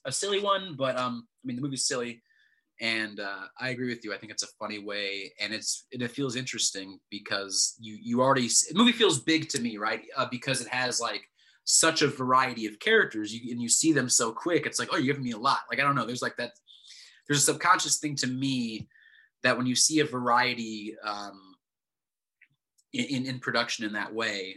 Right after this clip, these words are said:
especially so fast, it just kind of gives it a grander scale. Um, I don't know.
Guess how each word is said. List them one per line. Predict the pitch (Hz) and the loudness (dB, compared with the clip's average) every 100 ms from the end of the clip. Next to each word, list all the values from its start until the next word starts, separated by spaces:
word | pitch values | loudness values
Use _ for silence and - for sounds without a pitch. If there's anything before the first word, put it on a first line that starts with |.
| - | -8
especially | - 117 - 107 | -2 0 0 0
so | - 101 - 110 | -2 -2 -12 -4
fast, | 107 92 95 - | -2 -2 -4 -6
it | 98 | -6
just | 98 | -8
kind | - 98 | -6 -6
of | 92 90 _ _ _ _ _ _ _ _ | -8 -16 _ _ _ _ _ _ _ _
gives | 113 117 107 | 0 0 -2
it | 95 | -8
a | |
grander | 95 98 98 92 | -8 -8 -8 -2
scale. | - 92 87 80 78 _ _ | -2 -2 -10 -14 -20 _ _
Um, | 98 - 131 - _ _ _ _ _ _ - | -16 -16 -20 -20 _ _ _ _ _ _ -20
I | - | -18
don't | - | -18
know. | - | -20